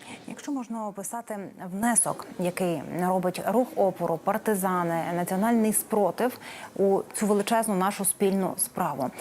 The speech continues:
Бо ми звикли чути, що ми дякуємо нашим захисникам, дякуємо Збройним силам України,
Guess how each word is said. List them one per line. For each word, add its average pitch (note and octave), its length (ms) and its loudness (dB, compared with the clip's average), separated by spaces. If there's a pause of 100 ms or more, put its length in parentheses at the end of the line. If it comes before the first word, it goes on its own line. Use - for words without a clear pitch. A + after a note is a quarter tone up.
(220)
Бо F3+ 220 2
ми F#3+ 240 2
звикли F#3 300 -2
чути, G3+ 280 0
що F#3+ 280 0 (400)
ми A3 160 6
дякуємо G#3 440 2
нашим F#3+ 300 0
захисникам, F#3+ 600 0
дякуємо F#3 420 2
Збройним F#3+ 340 2
силам G3 300 0
України, G3 520 2